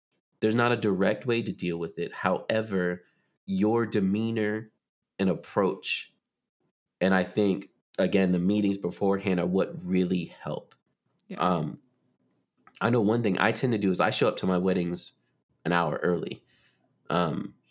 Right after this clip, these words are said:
Speaker 1: and even that helps, I think, because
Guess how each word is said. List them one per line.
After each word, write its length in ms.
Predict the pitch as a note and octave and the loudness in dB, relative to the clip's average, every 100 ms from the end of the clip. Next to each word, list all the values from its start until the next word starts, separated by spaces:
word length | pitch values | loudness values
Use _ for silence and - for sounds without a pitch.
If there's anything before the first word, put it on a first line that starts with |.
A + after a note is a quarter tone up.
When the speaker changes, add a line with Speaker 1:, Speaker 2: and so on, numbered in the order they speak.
| _ _ _ _ _ _ _ - | _ _ _ _ _ _ _ 0
Speaker 1:
and 180 | G#2+ G#2 | 2 4
even 440 | A#2+ C3 G#2+ E2+ | 2 2 2 2
that 400 | E2 G2 E2+ - | 2 4 2 -2
helps, 480 | - F2 D2+ - - | -4 -2 -2 -4 -6
I 120 | - D#2 | -4 -4
think, 420 | - D#2 - - | -2 -4 -6 -8
because 720 | F2+ - F2+ E2+ D#2+ D#2+ - | -8 0 2 2 0 -2 -4